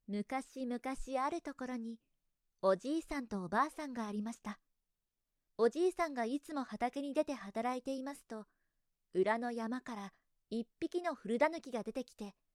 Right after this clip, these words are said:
おじいさんがせっかく丹精をしてこしらえた畑のものを荒らした上に、どんどん石ころや土くれをおじいさんの後ろから投げつけました。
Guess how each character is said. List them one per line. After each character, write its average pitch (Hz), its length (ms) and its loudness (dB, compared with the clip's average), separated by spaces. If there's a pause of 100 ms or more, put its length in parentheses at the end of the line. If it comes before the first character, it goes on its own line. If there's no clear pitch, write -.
(160)
お 202 160 6
じ 247 220 0
い 277 60 0
さ 262 160 -2
ん 196 80 -6
が 185 100 -4
せ 226 200 2
っ - 20 4
か 262 160 -2
く 285 100 2
丹 311 260 0
精 311 200 0
を 220 80 0
し - 80 -16
て 208 100 -4
こ 214 140 -4
し - 120 -6
ら 269 120 0
え 277 60 -4
た 214 220 -4 (380)
畑 214 400 0
の 262 140 2
も 262 120 0
の 277 140 0
を 233 60 -2
荒 180 100 -4
ら 185 140 -4
し - 100 -14
た 233 160 -4
上 220 220 -6
に、 214 180 -10 (640)
ど 220 180 6
ん 254 80 -2
ど 220 160 0
ん 165 80 -10
石 - 180 -18
こ 262 120 8
ろ 269 80 2
や 233 120 0
土 - 220 -20
く 226 100 4
れ 220 140 6
を 220 140 -6 (320)
お 185 100 4
じ 240 220 2
い 330 40 0
さ 302 200 -2
ん 226 40 -2
の 190 120 -4
後 170 200 -8
ろ 226 120 4
か 233 100 -2
ら 226 140 0
投 185 80 -2
げ 226 160 -2
つ - 80 -20
け 269 100 -4
ま 277 100 -4
し - 120 -16
た。 202 120 -8